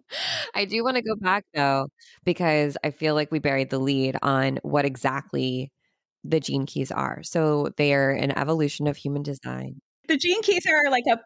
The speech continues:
Speaker 2: poetic, creative, gentle, contemplative look at the same source material as human design, which is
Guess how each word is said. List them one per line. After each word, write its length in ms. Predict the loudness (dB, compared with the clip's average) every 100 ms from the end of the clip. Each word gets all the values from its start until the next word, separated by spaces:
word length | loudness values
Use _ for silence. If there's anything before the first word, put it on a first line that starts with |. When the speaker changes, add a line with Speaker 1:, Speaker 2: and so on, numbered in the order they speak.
| 0
Speaker 2:
poetic, 760 | 4 4 4 2 -2 -6 -18 _ _ -2
creative, 680 | 2 4 4 4 2 0 0
gentle, 420 | 0 0 0 0
contemplative 960 | 0 0 0 0 0 2 4 2 2
look 340 | 2 2 2 -2
at 120 | -4 -2
the 100 | -2
same 280 | -2 -2
source 300 | -2 -4 -4
material 640 | -6 -4 -4 -2 -2 -4 -8 -16 -18 -6 -2
as 560 | 0 2 0 -2 -6
human 300 | -8 -6 -4
design, 440 | -6 -8 -10 -10 -12 -10
which 300 | 0 0 2
is 460 | 2 0 0 -6 -8